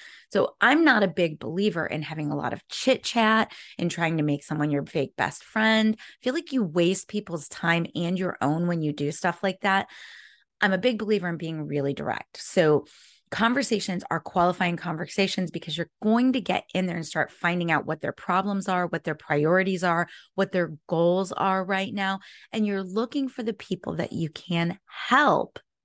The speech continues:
You're qualifying them as possible future clients for you.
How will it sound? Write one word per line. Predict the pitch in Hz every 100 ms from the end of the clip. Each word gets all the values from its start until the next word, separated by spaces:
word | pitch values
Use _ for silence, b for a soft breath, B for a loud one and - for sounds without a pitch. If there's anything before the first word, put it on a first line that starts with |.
| _ _ b b 208
You're | 202
qualifying | - 220 226 233 220 175 180
them | 165
as | 160 -
possible | 156 - 160
future | 147 156 143 127
clients | - 220 208
for | - 208
you. | 196 190 190